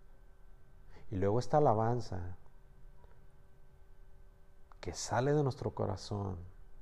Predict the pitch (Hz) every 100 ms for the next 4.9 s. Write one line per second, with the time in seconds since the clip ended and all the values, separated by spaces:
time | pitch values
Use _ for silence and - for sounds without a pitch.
0 | - - - - - - 104 92 98 110
1 | 127 127 123 120 110 101 95 87 - -
2 | - - - - 110 107 107 95 - 104
3 | 101 104 110 120 123 107 110 110 101 95
4 | 90 - - 101 101 101 92 90